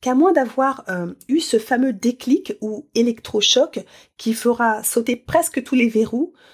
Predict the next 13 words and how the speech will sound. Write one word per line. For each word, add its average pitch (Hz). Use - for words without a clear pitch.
vous 226
continuerez 294
d'avancer 233
malgré 226
vous 247
dans 285
la 214
vie 214
en 233
acceptant 285
l'inacceptable, 226
autrement 240
dit, 185